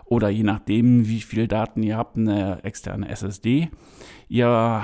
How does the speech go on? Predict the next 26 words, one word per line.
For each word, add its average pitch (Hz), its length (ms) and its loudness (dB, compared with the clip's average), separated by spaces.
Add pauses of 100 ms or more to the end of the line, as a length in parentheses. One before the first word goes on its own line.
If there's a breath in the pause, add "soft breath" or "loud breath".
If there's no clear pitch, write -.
(160)
hängt 139 240 2
das 127 160 0
an 104 160 -2
den 85 80 -2
U-S-B-Port, 123 840 -2
an 123 80 -6
den 113 100 -6
Computer 120 720 0
und 110 280 -2
dann 104 140 -4
rüber 101 380 -4
damit. - 420 -12 (1600 soft breath)
Ganz - 340 -8
nett, 113 520 0 (100)
aber, 117 680 -2
ähm, 110 720 2 (640 loud breath)
ja, 117 280 -2 (540 loud breath)
das 120 220 2
muss 151 220 4
natürlich 131 520 -2
immer 139 360 4
und 117 180 0
immer 113 320 -2
wieder 98 220 -4
gemacht 92 520 -6
werden. - 300 -16